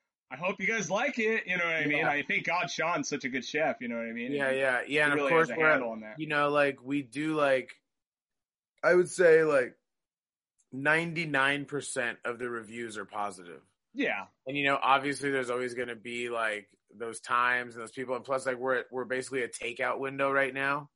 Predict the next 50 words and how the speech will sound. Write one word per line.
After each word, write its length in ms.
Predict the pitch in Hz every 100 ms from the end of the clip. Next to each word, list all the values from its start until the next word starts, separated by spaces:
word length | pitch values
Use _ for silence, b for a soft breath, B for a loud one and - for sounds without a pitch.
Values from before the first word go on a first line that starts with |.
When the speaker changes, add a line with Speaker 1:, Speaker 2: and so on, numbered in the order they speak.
| _ b
Speaker 1:
Right. 300 | 123 127 113
Speaker 2:
So 120 | 135
that 240 | 139 135 -
gives 340 | 139 127 117
the 80 | 113
people 420 | 120 139 127 131
the 120 | 120
time 480 | 120 - 123 123 123
from, 240 | 117 123 120
like, 260 | 113 104
getting 280 | 127 127 131
their 140 | 127
food 540 | 120 - 123 123 123 117
to 80 | 117
going 360 | 107 120 117
home, 600 | 110 127 123 110 101 101 107 _ _ _ -
and 100 | -
who 80 |
knows 180 | 139 117
what 180 | 117 139
happens 280 | 131 120 104
to 60 |
their 120 | 101 104
food 240 | 107 104
in 120 | 104
between 320 | 98 107 107
then. 400 | 104 113 104 101 - _
You 100 | 135
know 80 | 135
what 80 | 123
I 40 | 123
Speaker 1:
Right. 120 | 117
Speaker 2:
mean? 240 | 117 120 120
Like, 300 | 113 104 - _ b b
Speaker 1:
Right. 280 | 117 117 110
Speaker 2:
but, 240 | 147 147 143
uh, 220 | 139 127 -
and 100 | 147
of 120 | 135
course, 280 | - 170 151
like, 200 | 151 131
you 140 | 147
only 280 | 131 147 151
focus 500 | 139 139 135 143 131
on, 140 | 127 127
like, 220 | 117 101
that 220 | 113 90
one 420 | 110 117 117 117
negative 460 | 113 110 107 104 101
review. 440 | 95 92 92 -